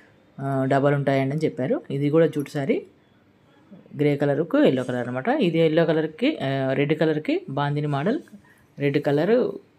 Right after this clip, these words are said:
ఆ, ఎల్లో కలర్ బార్డరు. ఇది రెడ్కు గ్రే కలర్. వీటిలో చూశారు కదా ఎన్ని కలర్స్ ఉన్నాయో. నచ్చిన కలర్స్ తీసేసుకోవచ్చు. కేజీకి రెండు అంటే రెండే తీసుకోవాల్సిన పని లేదండి. ఒకటి తీసుకున్నా కానీ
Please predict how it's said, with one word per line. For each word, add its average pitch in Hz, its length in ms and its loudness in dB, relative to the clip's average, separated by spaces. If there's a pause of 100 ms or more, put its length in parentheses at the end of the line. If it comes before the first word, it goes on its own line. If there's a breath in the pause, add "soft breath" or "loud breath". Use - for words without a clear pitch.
(220)
ఆ, 131 200 -2
ఎల్లో 156 220 4
కలర్ 165 240 0
బార్డరు. 131 320 2 (300)
ఇది 214 140 0 (640 soft breath)
రెడ్కు 151 280 0 (160)
గ్రే 139 140 4 (100)
కలర్. 131 260 0
వీటిలో 160 300 2
చూశారు 151 320 0
కదా 143 140 2
ఎన్ని 143 180 -6
కలర్స్ 143 240 -4
ఉన్నాయో. 240 200 -4 (460 loud breath)
నచ్చిన 143 320 -4
కలర్స్ 175 260 0
తీసేసుకోవచ్చు. 147 600 -2 (460 loud breath)
కేజీకి 180 340 4
రెండు 170 260 4
అంటే 180 180 2
రెండే 156 280 0
తీసుకోవాల్సిన 165 480 -2
పని 139 140 -2
లేదండి. 180 280 0
ఒకటి 165 240 0
తీసుకున్నా 170 340 -2
కానీ 202 140 -2